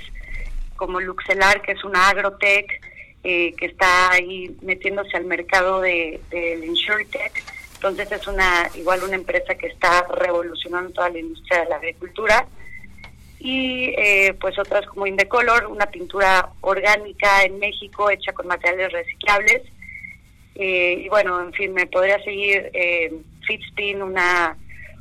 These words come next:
un fitness boutique, etcétera, ¿no? Pero sin duda alguna, en este momento, eh, no sé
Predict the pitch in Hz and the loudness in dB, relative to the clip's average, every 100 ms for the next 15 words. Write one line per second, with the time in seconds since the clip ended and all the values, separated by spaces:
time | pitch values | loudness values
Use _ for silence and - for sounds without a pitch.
0 | - 208 202 202 196 196 208 214 202 170 | -10 -8 -8 -10 -8 -8 -6 -6 -6 -10
1 | - 226 233 - - - - - - 190 | -6 -6 -6 -6 -6 -8 -20 -20 -4 -4
2 | - 196 185 185 190 202 202 190 190 208 | 0 0 2 2 2 2 6 4 2 -6
3 | 220 247 247 240 220 214 220 - - 190 | -4 2 2 2 0 2 2 0 -6 -6
4 | 180 202 - 226 190 185 180 202 233 175 | -4 -6 -6 -6 -4 -4 -2 -2 0 -4
5 | 170 180 175 185 180 165 | -6 -6 -2 0 0 -2